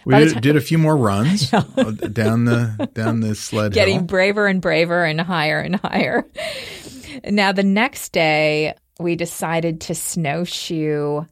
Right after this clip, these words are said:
Speaker 2: in a different national forest. So we drove east on Highway two to Marias Pass, which is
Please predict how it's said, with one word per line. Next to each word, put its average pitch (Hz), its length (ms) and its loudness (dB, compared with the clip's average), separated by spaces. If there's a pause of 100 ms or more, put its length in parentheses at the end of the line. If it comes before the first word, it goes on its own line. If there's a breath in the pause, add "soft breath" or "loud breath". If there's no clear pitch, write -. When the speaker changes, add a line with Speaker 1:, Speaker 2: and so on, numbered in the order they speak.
(160)
Speaker 2:
in 156 140 -4
a 151 60 -2
different 190 380 -4
national 135 500 -8
forest. - 500 -10
So 165 260 -2
we 180 180 -6
drove 185 480 -4 (160)
east 196 340 -8
on 143 140 -6
Highway 143 400 -8
two 139 300 -10
to 135 160 -10
Marias 139 600 -6
Pass, - 580 -14
which 170 300 -10
is 180 280 -8